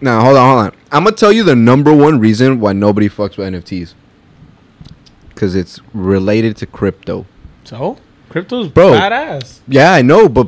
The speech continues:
Speaker 1: but it just, yes or no, bro? Like, you can't say people don't bash on people because you c-, also cannot lie, though. Like, every fucking crypto guy has a new fucking crypto coin that's the newest fucking Bitcoin, though. Like,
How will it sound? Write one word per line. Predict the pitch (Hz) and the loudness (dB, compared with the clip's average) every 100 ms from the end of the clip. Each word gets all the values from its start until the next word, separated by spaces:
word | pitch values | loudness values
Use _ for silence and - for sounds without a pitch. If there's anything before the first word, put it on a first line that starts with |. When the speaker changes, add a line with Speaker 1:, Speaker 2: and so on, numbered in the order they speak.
| - | -4
Speaker 1:
but | - 135 - 156 | -2 -2 -2 -8
it | |
just, | 131 160 117 123 _ - 151 170 | -4 -4 -6 -18 _ -20 -14 0
yes | 151 208 233 | 2 2 2
or | |
no, | 175 147 151 117 | 2 4 2 2
bro? | 110 110 | 0 0
Like, | 110 110 | -2 -4
you | |
can't | 135 208 170 | -2 -2 -2
say | - 127 | -2 -2
people | 131 127 | -2 0
don't | 120 95 | 0 0
bash | 110 110 113 | 0 0 -2
on | 101 | -6
people | 92 104 107 | -8 -8 -8
because | 90 117 156 139 | -6 -2 -2 -2
you | 127 | -6
c-, | - - | -6 0
also | 156 196 | 0 0
cannot | 135 165 160 127 107 | -4 -2 0 0 2
lie, | 117 120 | 2 2
though. | 107 104 101 _ - | 2 0 -2 _ -6
Like, | 117 - _ _ _ - _ | -6 -8 _ _ _ -20 _
every | - 277 190 220 | 0 0 0 -6
fucking | - - 170 170 156 | -4 0 0 0 -4
crypto | - - 156 - 151 | -2 -2 0 2 2
guy | 147 143 | 2 0
has | 135 127 131 | 2 0 0
a | 120 | -2
new | 117 | -2
fucking | 123 135 117 110 | -2 -4 -6 -8
crypto | - 120 107 98 | -8 -6 -4 -6
coin | - 104 101 - _ _ | -6 -6 -6 -10 _ _
that's | 123 113 | -2 -2
the | - 117 | 0 2
newest | 117 143 135 | 4 4 2
fucking | - 135 127 117 90 | 0 -2 0 -4 -2
Bitcoin, | 120 113 98 92 | -4 -2 -8 -6
though. | 95 95 | -8 -6
Like, | 95 92 | -8 -10